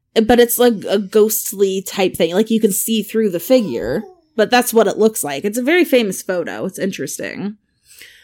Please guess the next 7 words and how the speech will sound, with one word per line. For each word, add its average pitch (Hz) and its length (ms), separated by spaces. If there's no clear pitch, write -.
Um, 208 540
it, 226 160
but, 233 260
uh, 180 100
yeah, 214 480
it 208 200
is, 208 560